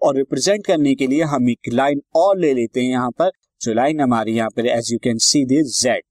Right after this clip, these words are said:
जेड हमारे यहाँ पे आ गई जो थिकनेस को बताती है। तो this is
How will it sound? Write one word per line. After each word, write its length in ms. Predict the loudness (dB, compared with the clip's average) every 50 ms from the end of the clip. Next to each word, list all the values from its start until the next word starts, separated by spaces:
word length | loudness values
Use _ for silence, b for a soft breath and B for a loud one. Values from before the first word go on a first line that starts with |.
| -14 -10 -6
जेड 320 | -2 0 0 0 0 0
हमारे 320 | 0 -2 -2 -2 -4 -4 -6
यहाँ 160 | -8 -8 -6 -4
पे 100 | -2 0
आ 100 | 0 0
गई 140 | -2 -4 -4 -6 _ _ _ _ _ -6
जो 80 | -6 -4 -4 -6
थिकनेस 380 | -8 -2 0 0 2 2 0 0
को 120 | -2 -2
बताती 500 | -2 -2 -2 -2 -4 -4 -6 -8 -10 -10
है। 60 | -8
तो 180 | -6 -6 -6 -6
this 240 | -4 -6 -6 -6 -6
is 280 | -6 -6 -6 -8 -10